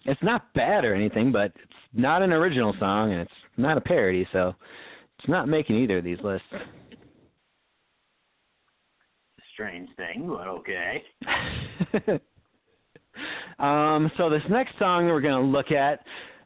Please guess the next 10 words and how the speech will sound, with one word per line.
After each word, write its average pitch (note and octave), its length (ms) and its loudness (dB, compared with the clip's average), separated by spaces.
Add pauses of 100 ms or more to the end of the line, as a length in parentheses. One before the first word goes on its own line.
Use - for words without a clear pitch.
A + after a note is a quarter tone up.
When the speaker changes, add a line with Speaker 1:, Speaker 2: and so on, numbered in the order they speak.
(100)
Speaker 1:
this C3+ 300 -2
is D#4 80 0
a A#3+ 200 0
song G3 240 2
I'm D#3 140 4
really D#3+ 240 2
conflicted C3 580 0
on, D#3+ 380 2 (640)
um, A2+ 680 2
because C3+ 380 0